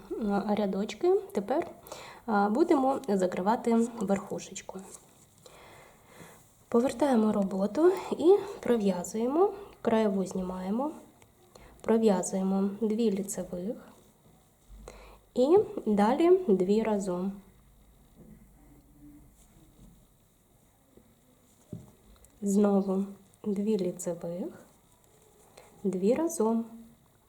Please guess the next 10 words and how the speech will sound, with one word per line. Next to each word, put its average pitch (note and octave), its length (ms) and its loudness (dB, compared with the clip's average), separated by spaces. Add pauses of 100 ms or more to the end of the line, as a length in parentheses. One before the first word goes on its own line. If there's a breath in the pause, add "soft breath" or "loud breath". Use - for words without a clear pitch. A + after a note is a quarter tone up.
(1120 soft breath)
дві G3 240 -2
петлі G3 440 0 (200)
однією G3 640 -2 (300)
петлею. F3 400 -12 (1160 loud breath)
І C4 80 -4
так A#4 280 4
повторюємо D4 540 2
до E4+ 140 4
кінця A3+ 380 -2
рядочка. F3+ 540 -6